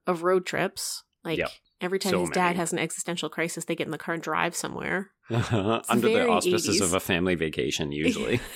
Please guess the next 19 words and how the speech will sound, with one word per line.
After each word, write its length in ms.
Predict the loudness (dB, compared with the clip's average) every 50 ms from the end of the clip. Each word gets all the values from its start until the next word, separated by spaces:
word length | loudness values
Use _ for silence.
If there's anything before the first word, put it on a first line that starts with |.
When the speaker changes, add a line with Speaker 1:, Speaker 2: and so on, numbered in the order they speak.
| -4 -4 -4 -4 -6 -2 0 0
Speaker 1:
Yeah, 260 | 2 2 2 2 0 -2 -8 _ _ _ -6
except 320 | -4 -4 -2 0 -2 -2
for 180 | 0 0 0 2
the 120 | 4 4
ones 420 | 4 4 4 4 2 2 -2 -2 0
where 100 | 0 0
he's, 300 | 0 0 -2 -4 -6 -4 0
like, 200 | 0 0 0 -2 _ _
planning 400 | -4 0 0 0 0 0 -4 -4
to 100 | -4 -4
end 180 | -2 -2 -2 -2
his 120 | -2 -2
own 160 | -2 -2 -2 -2
life. 220 | -4 -6 -6 -6 _
It's 140 | -6 -6 -4
quite 260 | -2 0 0 0 2
awful. 480 | 2 2 2 2 0 -4 -4 -4 -6 -8 -6 -6 -4 -4 -4 -6 -6 -4 -4
Speaker 2:
<laughs> 100 | -4 -2 -2 -4 -4 -4 -6 -6 -2 -2 -2 -2 -2 -4 -6 -6 -2 -2 -2 0 2
Speaker 1:
Um, 680 | 4 4 4 4 4 2 0 0 -2 -2 -2 -4 -6